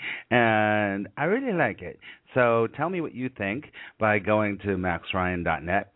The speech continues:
on the comments page, or come into the Blog Talk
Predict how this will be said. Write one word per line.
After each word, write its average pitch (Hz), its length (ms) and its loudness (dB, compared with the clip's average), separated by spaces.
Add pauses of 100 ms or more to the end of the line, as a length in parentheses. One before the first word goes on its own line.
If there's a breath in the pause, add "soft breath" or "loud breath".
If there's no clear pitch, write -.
on 92 340 2
the 82 200 -2
comments 87 540 2
page, 95 320 4 (320 loud breath)
or 107 600 2 (120)
come 113 160 -4
into 117 480 -4
the 92 100 -4
Blog 92 380 -2
Talk 95 320 -4